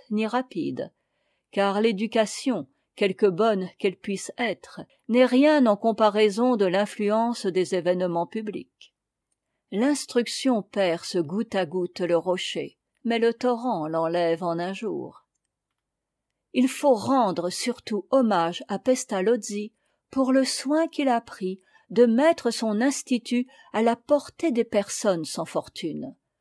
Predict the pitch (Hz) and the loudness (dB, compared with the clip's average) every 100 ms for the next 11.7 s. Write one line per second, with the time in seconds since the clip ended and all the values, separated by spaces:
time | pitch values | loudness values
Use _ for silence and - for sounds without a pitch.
0 | _ _ - 202 208 285 233 277 254 277 | _ _ -4 -2 2 0 0 0 0 2
1 | 233 214 - - 262 196 190 185 - 226 | 2 0 -2 -2 0 0 0 -2 0 0
2 | 240 - 294 302 _ _ _ 302 311 - | -2 -2 -2 -2 _ _ _ 2 2 0
3 | 196 165 - 208 202 202 - 180 - 151 | -2 -2 -2 -2 0 -2 -4 -6 -6 -8
4 | 123 123 185 _ _ _ _ _ _ _ | -8 -12 -20 _ _ _ _ _ _ _
5 | _ _ _ _ 254 285 269 247 208 294 | _ _ _ _ 0 0 0 -2 0 2
6 | 330 - - 285 240 208 262 - 269 311 | 2 0 -2 2 4 4 2 2 -2 -2
7 | 311 233 214 220 254 240 - 180 165 - | 0 2 0 -2 -2 -4 -2 -4 -4 -2
8 | 156 143 143 - _ _ _ _ - 254 | -2 -2 -6 -16 _ _ _ _ 2 4
9 | 254 330 240 247 262 262 - 285 320 247 | 4 4 4 4 2 0 -4 0 2 4
10 | 190 180 220 202 - 202 190 196 214 214 | 2 0 -2 -2 0 2 4 4 2 0
11 | 226 - - 254 233 180 | 0 -2 -2 0 4 2